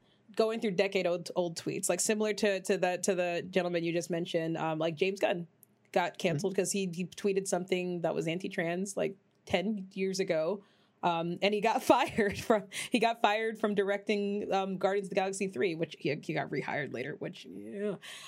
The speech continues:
Speaker 1: Um, like, so is that, like, it's like, is that okay? Like, y-, is it, is it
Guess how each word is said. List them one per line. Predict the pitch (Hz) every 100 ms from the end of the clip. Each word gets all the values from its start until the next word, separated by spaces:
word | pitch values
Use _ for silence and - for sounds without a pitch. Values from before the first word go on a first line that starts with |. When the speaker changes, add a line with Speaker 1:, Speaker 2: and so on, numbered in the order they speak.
| -
Speaker 1:
Um, | 190 180 165 160 165 165 - - -
like, | 208
so | 196 226
is | 196
that, | 175
like, | 185 190
it's | 185
like, | 185 185
is | 156
that | 147 135 135
okay? | 185 196 240 233 254 277
Like, | 202 190
y-, | 185 185
is | 180 175
it, | 190 180 - -
is | 180 180
it | 190 180